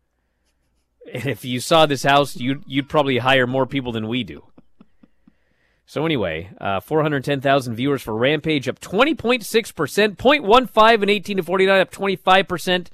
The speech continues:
Best rating since April twenty-second, thirteenth for the day on cable. Pretty soon this will all be over. They'll be back in their normal time slot. Then we can accurately judge them again. But, uh, that's, that's the update. And that's the news, everybody.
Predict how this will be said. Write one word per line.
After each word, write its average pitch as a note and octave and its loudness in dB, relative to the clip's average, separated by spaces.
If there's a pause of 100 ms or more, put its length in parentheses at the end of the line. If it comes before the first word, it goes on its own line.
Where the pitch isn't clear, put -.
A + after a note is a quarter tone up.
(540)
Best - -6
rating F3 2
since C#3 -8
April D#3+ -2
twenty-second, D#3 -2
thirteenth E3+ -2
for D#3 -6
the C#3+ -2
day C#3+ 2
on C3 0
cable. C3+ -2 (460)
Pretty D4+ 6
soon C4+ 2
this E3+ 0
will F#3+ 4
all G3 10
be F3 4
over. D#3+ 6
They'll D3+ 2
be C#3+ 0
back C#3 4
in C#3 -8
their A#2+ -2
normal A#2 -2
time A2+ -6
slot. F#2+ -8
Then C3 -4
we A#2+ -6
can A#2 -4
accurately G#2+ -6
judge F2 -10
them D#2 -18
again. D2+ -18 (640)
But, D#2+ -14
uh, D#2+ -8
that's, - -8
that's A2+ -6
the A#2+ -4
update. A2+ -4 (320)
And E3 2
that's C#4+ 4
the F3 4
news, G3+ 4
everybody. E3 2